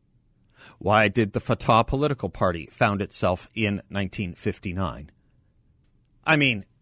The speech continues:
if Israel didn't get the territories until nineteen sixty-seven that they say should constitute the Palestinian state,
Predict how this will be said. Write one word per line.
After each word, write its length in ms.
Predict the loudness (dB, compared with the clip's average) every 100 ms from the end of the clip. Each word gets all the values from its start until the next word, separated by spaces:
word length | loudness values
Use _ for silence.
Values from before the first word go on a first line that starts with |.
| _
if 160 | -6 -2
Israel 560 | 0 4 6 6 4 -4 _ _ _ -2
didn't 260 | 2 2
get 180 | 2 0
the 60 | 0
territories 600 | 4 4 4 4 2 2
until 240 | -2 0
nineteen 460 | 2 2 0 -4 -6
sixty-seven 800 | -6 -8 -8 -6 4 4 4 0
that 160 | 0
they 120 | 0 0
say 380 | 2 6 6
should 300 | 4 -2 -2
constitute 640 | 2 2 2 -2 -2 -2 -2
the 60 |
Palestinian 680 | 0 4 4 0 -4 -2 -4
state, 420 | -4 2 4 4